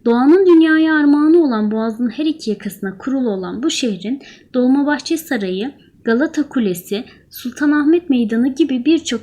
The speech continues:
İstanbul ile anılan tarihi ve önemli simgesi de bulunmaktadır.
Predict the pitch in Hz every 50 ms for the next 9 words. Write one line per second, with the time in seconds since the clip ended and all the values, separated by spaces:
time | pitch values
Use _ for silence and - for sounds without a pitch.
0 | - - 302 311 - - - 320 311 294 254 233 202 202 190 185 185 185 - 262
1 | 302 302 277 233 214 226 269 277 - - 294 294 285 285 262 285 294 349 330 294
2 | 277 254 240 277 285 269 247 240 247 - - - 302 262 214 220 214 - - 339
3 | 269 262 254 240 240 226 214 208 202 - - - 175 170 - - - - _